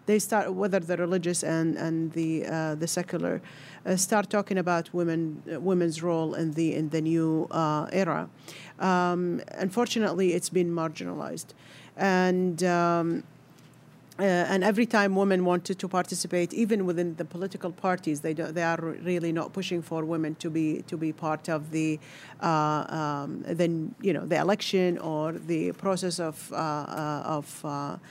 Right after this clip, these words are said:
uh, being, um, as pow-, uh, you know, hold a, a place or a, or a seat in the, in the, whether in the parliament or in other places in the government, and it's very concerning. The same concern they share in, um,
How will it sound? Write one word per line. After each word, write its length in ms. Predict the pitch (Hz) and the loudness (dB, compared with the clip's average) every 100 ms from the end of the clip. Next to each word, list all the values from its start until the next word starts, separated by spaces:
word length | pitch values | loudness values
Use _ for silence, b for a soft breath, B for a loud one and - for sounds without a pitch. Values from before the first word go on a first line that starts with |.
| B B B - | B B B -6
uh, 600 | 165 151 151 - 156 156 | -2 0 0 -2 -2 -2
being, 580 | 170 208 190 175 165 165 | 2 4 6 4 2 0
um, 380 | 160 151 151 151 | 0 0 0 -2
as 240 | 165 160 151 | -2 -2 -2
pow-, 360 | 175 170 165 | 0 2 2
uh, 60 | - - - - - | -2 -12 -12 -12 -8
you 160 | 190 180 | -2 0
know, 180 | 151 | 0
hold 340 | 165 196 190 160 | -2 0 0 0
a, 220 | 160 - | -2 -4
a 40 | |
place 420 | - - 180 170 175 | -8 -2 0 0 0
or 120 | 165 | -4
a, 40 | |
or 180 | - 165 | -4 -4
a 60 | 165 | -2
seat 320 | - 175 170 | 0 0 0
in 120 | 165 | 0
the, 120 | 156 | 0
in 100 | 160 | -2
the, 80 | 160 - | -2 -2
whether 260 | 175 160 | -2 0
in 120 | 170 | -2
the 80 | - | -4
parliament 500 | - 214 180 170 156 | 0 2 2 0 -2
or 80 | 151 | -4
in 200 | 147 147 | -4 -2
other 240 | 165 160 | -2 -4
places 400 | 156 175 165 160 | -4 -4 -2 -4
in 120 | 156 151 | -2 -2
the 80 | |
government, 580 | 151 208 196 156 156 - - B B B B | 0 0 0 -2 -4 -6 -10 B B B B
and 180 | 202 220 | 2 2
it's 160 | 220 | 2
very 240 | 226 254 247 | 2 2 2
concerning. 400 | 226 196 196 185 | -2 -2 0 2
The 80 | |
same 300 | 180 233 233 | 2 2 2
concern 500 | 233 220 - 202 185 | 2 0 0 0 2
they 60 | 175 | 0
share 360 | 170 185 175 170 | -2 0 0 0
in, 440 | - 170 170 165 | -2 0 0 0
um, 400 | 165 156 156 156 | 0 2 2 0